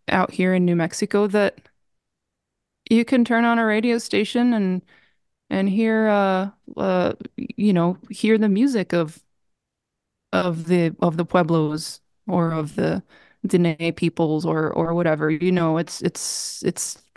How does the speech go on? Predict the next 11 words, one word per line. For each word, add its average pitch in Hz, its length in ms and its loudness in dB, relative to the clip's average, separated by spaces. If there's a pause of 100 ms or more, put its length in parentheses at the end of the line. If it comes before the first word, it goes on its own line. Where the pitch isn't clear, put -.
for 190 160 0
us 196 160 0
here, 214 240 0
it's - 220 -4
not 185 220 0
something 160 460 0
that's, - 480 -4 (1700)
um, 156 460 0 (920)
I 185 100 2
guess, 170 300 0
exotic, 170 800 -2